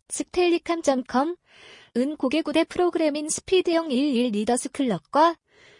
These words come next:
영일칠 아이 클럽을 통합한 리더스 클럽 멤버십 프로그램을 삼월부터 운영할 것이라고 이십팔 일 밝혔다. 리더스 클럽은 에스케이텔레콤과 에스케이 신세기통 신간의 법인 통합에 따라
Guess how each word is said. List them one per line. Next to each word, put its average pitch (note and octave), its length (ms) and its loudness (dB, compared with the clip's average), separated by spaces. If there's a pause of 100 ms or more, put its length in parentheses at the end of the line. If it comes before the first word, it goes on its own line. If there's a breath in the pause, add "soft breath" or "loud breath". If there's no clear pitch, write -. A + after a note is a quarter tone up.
(380 soft breath)
영일칠 A#3 500 0
아이 E4 160 4
클럽을 F4 520 0
통합한 C#4 580 -2
리더스 C#4+ 380 0
클럽 C#4 320 -2
멤버십 A#3+ 540 0
프로그램을 D4+ 640 0
삼월부터 E4 600 0
운영할 B3+ 460 2
것이라고 B3+ 580 0
이십팔 D4+ 420 -2
일 D#4+ 80 0
밝혔다. F#3+ 720 -4 (1160 soft breath)
리더스 D4+ 400 2
클럽은 E4 460 0
에스케이텔레콤과 E4+ 1200 0
에스케이 B3+ 580 0
신세기통 F4 640 0
신간의 D#4+ 500 0
법인 C#4 340 -2
통합에 F4 380 0
따라 B3+ 440 0